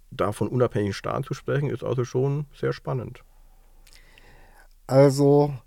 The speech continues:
Speaker 2: immer noch düstere Lage in Afrika. Also du zeichnest es ja tatsächlich, als sei es immer noch ein Spielball in den Mächten. Dementsprechend
Speaker 1: Ja.
Speaker 2: die Kolonialisierung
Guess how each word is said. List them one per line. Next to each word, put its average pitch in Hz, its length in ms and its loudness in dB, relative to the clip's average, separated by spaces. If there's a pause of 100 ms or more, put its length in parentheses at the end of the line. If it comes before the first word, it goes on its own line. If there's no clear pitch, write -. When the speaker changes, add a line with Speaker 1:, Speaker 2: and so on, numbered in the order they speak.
(100)
Speaker 2:
immer 151 240 0
noch 135 200 -2
düstere 139 540 -6
Lage 113 300 -2
in 117 80 -4
Afrika. 135 640 -8 (200)
Also 117 220 -12
du 120 80 -18
zeichnest 123 480 -2
es 117 100 -10
ja 120 80 -2
tatsächlich, 123 520 -4
als 113 160 -8
sei 113 320 0 (220)
es - 120 -14
immer 139 240 2
noch 143 160 -2
ein 123 160 -4
Spielball 117 540 -6
in 117 100 -8
den 113 140 -4
Mächten. 127 500 -4
Dementsprechend 131 540 -2
Speaker 1:
Ja. 123 40 -2
Speaker 2:
die - 80 -6
Kolonialisierung 123 840 0